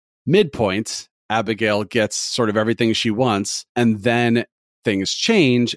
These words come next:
And then now it becomes this tennis match back and forth where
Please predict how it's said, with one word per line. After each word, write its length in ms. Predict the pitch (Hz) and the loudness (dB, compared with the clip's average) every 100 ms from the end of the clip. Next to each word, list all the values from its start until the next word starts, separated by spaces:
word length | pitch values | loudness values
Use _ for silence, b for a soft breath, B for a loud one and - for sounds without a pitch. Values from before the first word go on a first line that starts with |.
| - | -4
And 160 | 110 | -4
then 220 | 104 101 104 | -2 0 0
now 340 | 123 131 123 | 0 2 0
it 120 | 107 | -2
becomes 540 | 113 - 110 98 92 - | -6 -4 -2 -2 -4 -4
this 340 | 101 95 - _ _ _ - | -4 -4 -10 _ _ _ -2
tennis 380 | 202 170 123 104 | 2 2 2 0
match 420 | 95 104 - - - | -2 -2 -4 -6 -4
back 220 | 107 104 | -2 -2
and 120 | 104 | -6
forth 420 | - 98 101 - | -2 0 0 -2
where 380 | 110 104 101 95 | 0 2 2 0